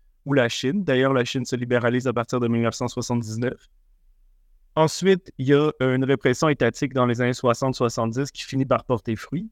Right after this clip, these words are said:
Et, euh, finalement, il y a, euh, une crise, euh, économique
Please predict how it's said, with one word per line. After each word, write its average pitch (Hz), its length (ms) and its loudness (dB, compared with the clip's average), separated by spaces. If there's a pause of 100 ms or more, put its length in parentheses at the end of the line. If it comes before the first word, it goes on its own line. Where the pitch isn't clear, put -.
(720)
Et, 180 280 2
euh, 123 460 2
finalement, 135 720 0 (500)
il 131 80 -8
y 135 100 2
a, 156 220 2 (140)
euh, 123 500 0
une 135 180 0
crise, 151 400 -4
euh, 120 320 0
économique 131 600 -2